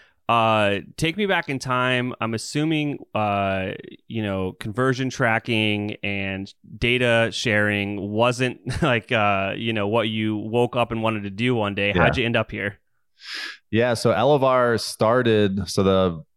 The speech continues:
Speaker 2: pre-Elevar, this is my second SaaS startup in the world of e-com and analytics, but, um,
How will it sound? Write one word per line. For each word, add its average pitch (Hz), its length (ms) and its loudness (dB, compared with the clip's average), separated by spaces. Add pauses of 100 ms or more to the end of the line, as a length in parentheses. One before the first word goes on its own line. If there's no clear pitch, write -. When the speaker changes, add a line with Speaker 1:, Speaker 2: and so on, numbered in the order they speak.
(160)
Speaker 2:
pre-Elevar, 107 580 4
this 104 140 2
is - 40 -2
my 101 140 4
second 98 560 0
SaaS 95 420 -2
startup 95 640 0
in 90 100 2
the 90 80 2
world 90 240 2
of 90 140 0
e-com 92 400 2
and 87 80 2
analytics, 90 480 0
but, 87 200 2 (640)
um, 90 200 0